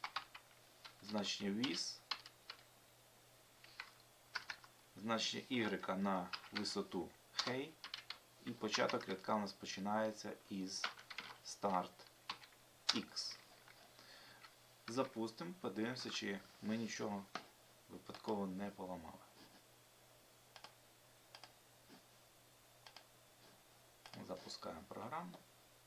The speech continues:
Все добре, програма працює. Перейдемо до обробки клікання мишки. Переходимо в цей метод for mouse click. І вже тепер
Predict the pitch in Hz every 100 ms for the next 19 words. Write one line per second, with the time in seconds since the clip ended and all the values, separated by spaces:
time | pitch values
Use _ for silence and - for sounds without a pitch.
0 | - - - - - - - - - -
1 | - - - - - - - - - -
2 | - - - - 117 190 - - 107 110
3 | 120 - - - 95 127 - - - -
4 | - - - - 123 120 131 196 190 -
5 | 98 110 120 131 139 - - - - -
6 | - - - - - - - - - -
7 | - - 120 107 110 110 - 135 147 -
8 | - - - - - - 113 110 110 113
9 | 107 92 - - - - - - - -
10 | - - - - 104 - 139 120 101 107
11 | 95 87 92 - - - - - 123 104
12 | 98 90 - - 101 113 - - - -
13 | - 113 107 185 - - 127 139